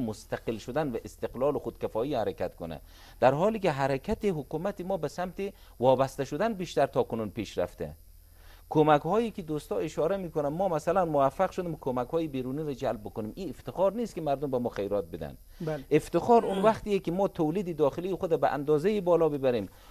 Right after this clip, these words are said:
Speaker 1: اونقدر کار برای <clears throat> ملت و مردم خود ایجاد بکنیم که خود ما مولد بوده باشیم، خود ما صادر کننده بوده باشیم،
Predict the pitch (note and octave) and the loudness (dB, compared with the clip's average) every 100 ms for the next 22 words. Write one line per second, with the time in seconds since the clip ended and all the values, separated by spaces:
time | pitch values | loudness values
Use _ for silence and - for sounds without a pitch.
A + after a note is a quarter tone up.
0 | - D3+ C#3+ E3 G3 E3+ F#3 G3+ E3+ D#3+ | -4 -2 2 4 4 2 0 2 2 2
1 | - E3 D#3+ G3 E3+ D3+ C#3+ F3+ E3 G3 | 2 0 -2 -2 -2 -2 -2 -2 -4 -4
2 | D#3 D3 E3+ F#3 F3 - E3 C#3 D3 - | -4 -4 -4 -4 -6 -6 -4 -4 -4 -2
3 | A3 G3+ G3+ E3+ B2+ C3 D#3 F#3 C#3+ A#2 | 0 0 0 0 0 0 0 -2 2 2
4 | G2 F#2+ G2 G2 F3+ F3+ E3+ C#3 B2+ A#2+ | 2 -2 -6 -6 -4 -2 -2 0 0 0
5 | B2 A#2 B2+ D#3 B2+ G#2+ G2 G2+ | -2 -2 2 2 2 0 -2 -4